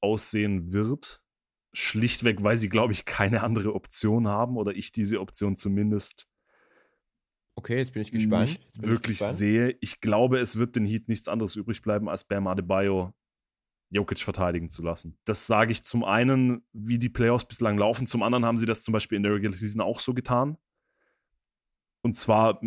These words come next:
Speaker 1: fast ohne Ausnahmen. Aber vor allem, es fällt mir schwer zu glauben, dass entweder Kevin Love oder Cody Zeller oder sogar beide,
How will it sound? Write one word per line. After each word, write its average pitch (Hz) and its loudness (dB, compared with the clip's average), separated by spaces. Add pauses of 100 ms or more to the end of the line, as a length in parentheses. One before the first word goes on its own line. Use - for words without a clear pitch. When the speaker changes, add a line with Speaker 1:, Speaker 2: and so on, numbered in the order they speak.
(100)
Speaker 1:
fast - -2
ohne 113 -2
Ausnahmen. 131 -2 (540)
Aber 104 0
vor 107 2
allem, 120 2 (160)
es - -4
fällt 131 2
mir 131 4
schwer 131 2 (160)
zu - -6
glauben, 113 4 (320)
dass - 0 (280)
entweder 120 2
Kevin 107 0
Love 101 2 (400)
oder 113 2
Cody 104 0
Zeller 98 0
oder 104 -2
sogar 90 -2
beide, 95 0